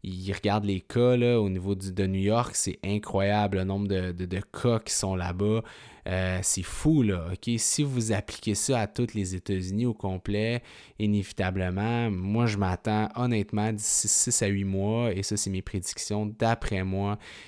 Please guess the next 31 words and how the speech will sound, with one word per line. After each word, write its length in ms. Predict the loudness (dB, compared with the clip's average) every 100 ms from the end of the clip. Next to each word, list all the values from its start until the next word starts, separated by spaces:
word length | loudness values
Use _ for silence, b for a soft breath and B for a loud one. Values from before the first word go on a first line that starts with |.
| B
il 80 | 0
risque 220 | 2 4
d'avoir, 680 | 4 2 0 2 2 0 -4 B B -2
euh, 240 | 0 2
le 160 | 2 0
tiers 380 | 0 4 4 4
des 160 | 4
Américains. 600 | 2 0 -2 -4 -4 -2 -2
Fait 120 | -4
qu'on 160 | -4
parle 240 | 0 2 2
d'environ 320 | 0 -2 0
cent 340 | 2 4 4
millions 380 | 2 2 0 0
d'Américains 520 | 0 -2 -6 -6 -6
qui 80 | -6
vont 80 | -6
être 140 | -8
touchés. 400 | -8 -6 -4 -4 B B B B
Faites 400 | -6 0 0 2
une 160 | 2 4
moyenne 400 | 4 4 2 2
de 80 | 2
un 240 | 0 -2
point 220 | 0 0
cinq 220 | 0 -2
pour 200 | -4 -4
cent 160 | -2 -2
de 60 | -2
décès 400 | -2 0 0 -2
là-dedans. 480 | -4 -6 -6 -4